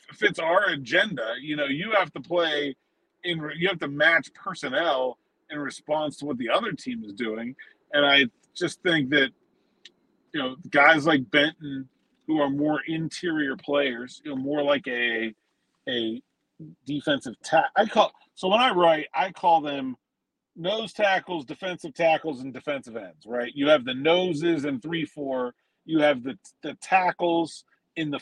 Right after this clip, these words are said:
four-man front, which is what the Steelers play in nickel and dime, and then you have the ends in three four. And, like, Leal's really only doing one of those three jobs right now, and that's okay. Um,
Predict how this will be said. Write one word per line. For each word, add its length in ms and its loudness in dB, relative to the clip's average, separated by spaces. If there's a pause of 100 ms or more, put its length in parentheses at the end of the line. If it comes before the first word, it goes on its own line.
(120)
four-man 500 -2
front, 540 -2
which 240 -8
is 240 -8
what 200 -4
the 60 -20
Steelers 320 -4
play 240 4
in 140 -2
nickel 320 -2
and 120 -6
dime, 480 2 (340)
and 100 -4
then 100 0
you 100 0
have 120 0
the 160 -4
ends 440 2 (100)
in 120 -10
three 240 -8
four. 360 -12
And, 100 -6
like, 200 2 (500)
Leal's 380 6
really 220 -2
only 220 -8
doing 280 -6
one 200 -4
of 60 -8
those 200 -10
three 300 -8
jobs 420 -4
right 240 -12
now, 380 -12 (360)
and 340 0
that's 200 0
okay. 560 2 (640)
Um, 540 0